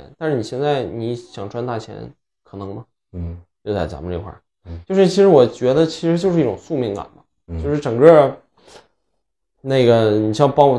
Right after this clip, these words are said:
Speaker 1: 包括东北文艺复兴这所有的一些作品，文艺作品也好，它其实都是一种宿命。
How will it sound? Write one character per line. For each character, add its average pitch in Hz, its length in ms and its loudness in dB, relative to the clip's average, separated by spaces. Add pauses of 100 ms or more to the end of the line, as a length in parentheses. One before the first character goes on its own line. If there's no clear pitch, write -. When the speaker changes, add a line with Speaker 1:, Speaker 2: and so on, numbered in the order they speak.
Speaker 1:
包 139 120 0
括 135 120 0
东 139 160 0
北 123 80 2
文 113 180 2
艺 127 40 -2
复 123 160 -8
兴 120 240 -2
这 120 80 0
所 127 220 2
有 117 80 6
的 117 60 2
一 117 60 0
些 120 140 -2
作 143 180 2
品， 92 260 -6 (920)
文 113 180 -2
艺 143 100 2
作 139 160 -2
品 113 160 -6
也 95 120 -8
好， - 320 -14 (240)
它 127 80 -10
其 131 220 -4
实 113 420 0 (100)
都 143 140 0
是 143 160 -2
一 127 80 -4
种 107 100 -4
宿 - 160 -16
命。 104 140 -12